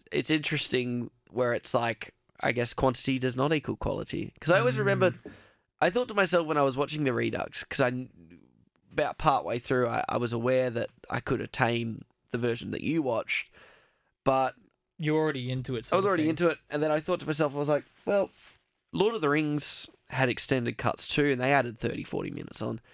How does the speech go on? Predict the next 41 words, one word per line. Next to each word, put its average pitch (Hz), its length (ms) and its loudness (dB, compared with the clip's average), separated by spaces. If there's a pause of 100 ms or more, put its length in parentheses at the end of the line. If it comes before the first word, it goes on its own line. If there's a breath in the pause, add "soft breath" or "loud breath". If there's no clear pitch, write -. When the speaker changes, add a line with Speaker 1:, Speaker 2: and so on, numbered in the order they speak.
(200 soft breath)
Speaker 1:
and 147 100 4
I 202 40 8
really 165 280 2
enjoyed 131 280 0
the 135 80 -4
extended - 380 -10
cuts - 260 -8
for - 80 -14
those." - 500 -8
Speaker 2:
Yeah. 196 160 -8 (220)
Speaker 1:
So 123 380 0
Speaker 2:
But 127 100 4
did 160 160 0
you 170 100 2
watch 156 220 0
those 135 240 -2
first? - 640 -6 (680)
Speaker 1:
No, 180 160 4
I - 40 4
watched 190 240 -2
theatrical 147 420 0
first, 120 440 -6
and 120 100 -2
then 117 140 0
watched 120 120 -2
Speaker 2:
There 139 100 2
Speaker 1:
the 120 60 2
Speaker 2:
you 120 40 -4
go. 120 40 -6
Speaker 1:
extended. 127 480 -2 (240)
Um, 120 640 0
Speaker 2:
So - 120 -12
that 135 200 2
kinda 143 240 0
helps 135 400 0
ease 170 400 2
you 143 160 2
into 165 420 0
the 131 120 0
longer 123 320 -4
versions. 117 580 -8